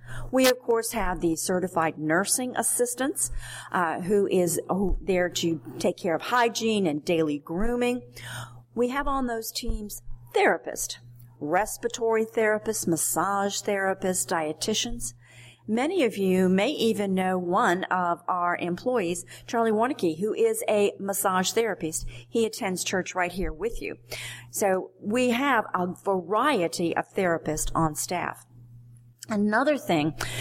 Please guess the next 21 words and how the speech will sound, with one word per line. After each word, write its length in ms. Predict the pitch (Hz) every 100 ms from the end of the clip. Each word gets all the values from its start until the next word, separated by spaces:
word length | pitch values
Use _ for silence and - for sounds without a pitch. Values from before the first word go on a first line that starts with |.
| - -
that 160 | 196
is 100 | 190
on 160 | 190 180
our 120 | 170
staff 420 | - 175 156 156 -
would 220 | 185 185
be 160 | 165 151
social 500 | - 190 185 190 240
workers, 560 | 233 240 254 294 - - - - - -
chaplains. 840 | - 196 180 - 226 233 240 - - - - -
Um, 440 | - 175 156 - 185
we 140 | 196 -
also 480 | 202 254 - 226
have 440 | 202 196 180 165 165 -
our 220 | 175 220
volunteers. 960 | 185 185 180 170 160 - 170 147 - - - - -
Any 160 | 269 427
volunteers 580 | 311 294 285 269 262 269
in 40 |
the 80 | 262
audience? 580 | 254 254 262 262 -